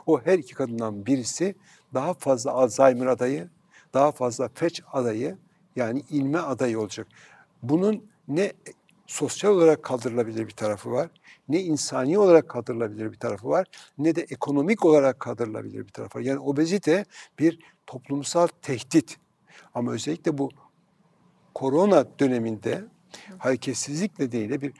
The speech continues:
Speaker 1: obezite patlaması geleceğini Osman Hoca bu sandalyelerde, bu masalarda tekrar tekrar söyledi. Dedi ki, "Depresyon geliyor, dikkat, uykusuzluk salgını geliyor, dikkat, obezite salgını geliyor, dikkat." Çünkü bu dönemlerde artık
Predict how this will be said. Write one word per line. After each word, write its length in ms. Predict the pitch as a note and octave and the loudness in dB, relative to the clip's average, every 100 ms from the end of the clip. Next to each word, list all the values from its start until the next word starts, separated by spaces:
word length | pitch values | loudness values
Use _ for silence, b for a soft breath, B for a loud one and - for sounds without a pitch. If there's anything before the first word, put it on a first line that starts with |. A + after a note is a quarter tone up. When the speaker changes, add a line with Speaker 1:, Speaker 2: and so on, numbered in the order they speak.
| b - | b -6
Speaker 1:
obezite 400 | C3 D#3 - G3 | -2 -2 0 -2
patlaması 540 | C#3+ - B2+ B2 - | -4 -4 -2 -2 -4
geleceğini 380 | B2+ A#2+ A2+ B2+ | -4 -4 -4 -4
Osman 340 | C#3+ - D3+ | -4 -2 -2
Hoca 240 | A#2 C3 A#2+ | -2 -4 -10
bu 60 | |
sandalyelerde, 680 | - C3+ A#2+ A#2+ G#2+ G#2+ - | -6 -6 -4 -4 -4 -6 -8
bu 80 | C#3 | -6
masalarda 480 | C3 - A2+ A2+ | -6 -6 -12 -12
tekrar 340 | A2+ C#3+ E3 E3+ | -10 -6 2 2
tekrar 320 | - - C#3 | 2 -6 -6
söyledi. 380 | - A#2 G#2 A#2+ | -6 -10 -10 -8
Dedi 140 | D3 | -8
ki, 140 | D3 B2+ | -4 -4
"Depresyon 500 | B2 C3+ - D#3+ D3 | -2 -4 -4 -4 -2
geliyor, 320 | C#3+ D3 C3 | 0 0 -2
dikkat, 300 | B2+ C#3+ C3+ B B - | -4 -4 -4 B B -6
uykusuzluk 540 | C#3 C3 A#2 C3+ C3 | -6 -6 -10 -10 -6
salgını 320 | D3 C#3 C#3 | -2 0 2
geliyor, 260 | C#3 C#3 C3 | 0 0 -4
dikkat, 240 | C3+ D3+ D3+ B - | 0 0 0 B -2
obezite 340 | C#3 C#3+ D#3 | -2 -2 -4
salgını 360 | - B2 C3 C3 | -2 -2 0 -4
geliyor, 280 | B2 B2+ | -2 -4
dikkat." 280 | A2 - A#2 B B B | -6 -6 -6 B B B
Çünkü 300 | C#3+ B2 A#2+ | -14 -12 -8
bu 140 | D3+ | 4
dönemlerde 720 | D#3+ D3+ C3+ B2 A#2 G2+ D#3 F#3 B B | 6 8 6 4 0 0 -4 -4 B B
artık 320 | C#3 B2 C#3 | -8 -8 -8